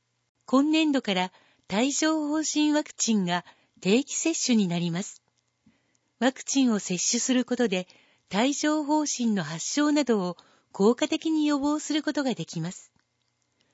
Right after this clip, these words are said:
問い合わせ、健康推進課、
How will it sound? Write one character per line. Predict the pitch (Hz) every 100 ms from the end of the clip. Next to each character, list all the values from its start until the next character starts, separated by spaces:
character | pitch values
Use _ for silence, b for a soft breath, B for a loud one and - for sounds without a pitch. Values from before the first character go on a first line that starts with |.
| _ _ _
問 | 208 214
い | 220
合 |
わ | 208 208
せ、 | - 185 185 _ _ _ _ -
健 | 214 262
康 | 285 302 294 302
推 | - 269
進 | 262 254 247
課、 | 226 220 220